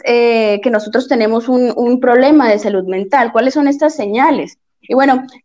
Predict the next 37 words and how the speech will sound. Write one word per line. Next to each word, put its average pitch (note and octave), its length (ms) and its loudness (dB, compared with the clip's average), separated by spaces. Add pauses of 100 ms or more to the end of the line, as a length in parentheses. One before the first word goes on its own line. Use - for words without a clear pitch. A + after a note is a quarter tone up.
una D4 300 4
de D4+ 200 4
estas A#3 520 -2
que B3+ 200 2
normalmente A3 760 0
pasa, A#3+ 520 0
eh, A#3 340 2
en A#3 140 2
estos G3+ 340 -4
tiempos A#3 420 -2
de, A3 220 2
de G#3+ 160 -2
pandemia G#3 600 2
es A3+ 140 0 (240)
pensar D4 440 2
en D#4+ 140 4
lastimarse B3+ 920 0 (440)
a B3 80 0
sí G3 200 -2
mismo F#4+ 640 4
o A#3 100 2
a F#3 80 4
otros, A3 400 2
¿no? A#3+ 180 0
Y C#4+ 140 4
una C#4 180 4
manera C#4 360 4
de, A#3+ 200 0 (200)
de C4 140 0
lastimarse B3+ 640 0
a A3 40 -4
sí C4 120 -2
mismo, C#4 280 2
pues, D4 140 0
es A#3 140 -4
el, A3 200 -2 (120)
el, B3+ 160 -2